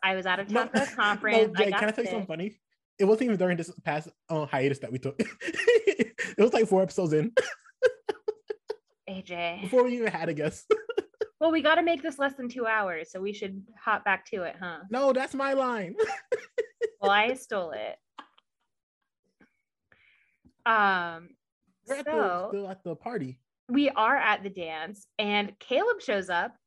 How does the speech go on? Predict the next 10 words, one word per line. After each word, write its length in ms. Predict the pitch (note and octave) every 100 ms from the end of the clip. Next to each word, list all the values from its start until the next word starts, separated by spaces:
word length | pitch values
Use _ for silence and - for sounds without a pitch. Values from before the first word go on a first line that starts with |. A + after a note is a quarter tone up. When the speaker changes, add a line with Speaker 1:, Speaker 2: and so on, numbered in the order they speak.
| _ -
Speaker 1:
and, 520 | A#3 A3 G#3+ G#3+ A3
uh, 520 | - A3 G#3 G3 F#3+ - _ _ _ _ _ _ _
he 240 | A#3+ C4+ B3+
has 540 | B3 B3 G#3 G3+ A3 G3+
Speaker 2:
Whoa. 440 | F#3+ G#3 G3+ F#3
Speaker 1:
Emily's 360 | A3 A3 A3+ -
phone. 420 | - E4 E4 D3 F#3+ - _ _ _ _ _ _ _ _ _ _ _ _
Prior 360 | E4+ F#4 G4 E4+
to 80 |
this, 360 | B3 G#3+ G#3 -